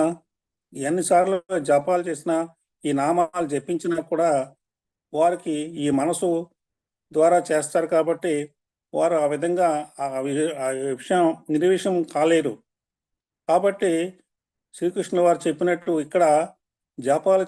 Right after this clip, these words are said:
చేసేవారి కంటే యోగి అంటే ధ్యానం చేసేవాడే గొప్పవాడని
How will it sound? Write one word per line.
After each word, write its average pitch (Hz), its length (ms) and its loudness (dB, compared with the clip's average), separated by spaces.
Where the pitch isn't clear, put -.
చేసేవారి 165 400 0
కంటే 170 340 -4
యోగి 170 440 0
అంటే 151 260 0
ధ్యానం 170 340 0
చేసేవాడే 170 500 0
గొప్పవాడని 156 680 -2